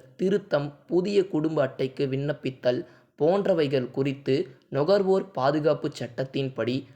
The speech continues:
மேற்கொள்ள தமிழக அரசால் நடவடிக்கைகள்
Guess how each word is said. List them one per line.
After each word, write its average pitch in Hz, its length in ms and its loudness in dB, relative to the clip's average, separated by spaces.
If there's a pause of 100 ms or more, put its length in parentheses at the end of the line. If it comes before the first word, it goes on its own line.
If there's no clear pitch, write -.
(120)
மேற்கொள்ள 135 640 2 (240)
தமிழக 175 460 2
அரசால் 123 460 0 (100)
நடவடிக்கைகள் 139 800 0